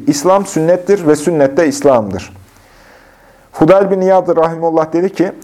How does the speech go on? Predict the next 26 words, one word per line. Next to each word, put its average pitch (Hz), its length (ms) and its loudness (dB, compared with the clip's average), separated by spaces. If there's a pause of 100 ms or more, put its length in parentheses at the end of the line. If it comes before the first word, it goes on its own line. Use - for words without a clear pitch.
(240)
"Sünnet 180 380 -2
ehlinden 175 480 2
birini 175 320 0
gördüğümde 165 460 0
sanki 185 360 0
Resulullah 175 400 2
sallallahu 156 440 0
aleyhi 147 180 -2
ve 143 80 0
sellem'in 135 380 -2
sahabelerinden 156 720 0
birini 156 240 0
görmüş 139 340 2
gibi 123 160 0
oluyorum. 104 340 0 (500)
Bidat 185 240 4
ehlinden 170 480 0
birini 170 260 0
gördüğümde 165 420 0
de 160 100 2
sanki 175 360 -2
münafıklardan 156 760 0
birini 143 240 -2
görmüş 139 320 0
gibi 110 180 0
oluyorum." 101 400 -2